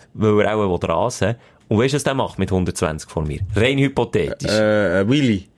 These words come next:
Speaker 1: Ein Wheelie. Und Mensch macht dann einfach schnell, nur schnell so, brumm, also z-,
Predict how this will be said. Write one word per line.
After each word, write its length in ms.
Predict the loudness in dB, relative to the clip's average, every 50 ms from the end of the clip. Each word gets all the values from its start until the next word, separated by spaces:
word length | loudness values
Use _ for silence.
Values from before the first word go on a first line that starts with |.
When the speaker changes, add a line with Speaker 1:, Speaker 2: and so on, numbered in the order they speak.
| _ _ _ _ _
Speaker 1:
Ein 180 | -4 -4 -2 0
Wheelie. 380 | 0 -2 0 -2 -2 -4 -6 -14 _ _ _ _
Und 180 | 0 2 2
Mensch 260 | 2 2 0 0 -2 -2
macht 220 | -4 -4 -2 -2
dann 100 | -2 0
einfach 200 | 0 0 0 -2
schnell, 240 | -2 0 0 0 0
nur 180 | 0 0 0 0 0
schnell 240 | 0 -2 -2 0
so, 140 | 0 -2 -2
brumm, 500 | -2 0 0 2 2 4 4 2 2 2
also 180 | 0 -2 -4 -4
z-, 260 | -4 -2 -4 -4 -6